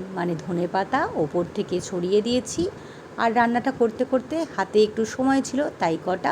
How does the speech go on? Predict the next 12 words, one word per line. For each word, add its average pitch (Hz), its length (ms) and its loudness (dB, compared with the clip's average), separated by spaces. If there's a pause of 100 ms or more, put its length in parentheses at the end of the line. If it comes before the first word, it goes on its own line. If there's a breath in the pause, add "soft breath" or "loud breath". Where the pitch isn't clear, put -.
(160)
বড়াও 214 400 10
ভেজে 180 280 0
নিয়েছি, 170 400 -2 (460 loud breath)
কিন্তু 240 360 0 (160)
তাড়াহুড়োর 175 640 2
ঠেলায় 220 380 2 (140)
ভিডিও 180 340 2
করতেই 185 500 2
ভুলে 214 260 2
গেছি। 165 300 -4 (540 loud breath)
যাই 277 220 6
হোক, 311 120 4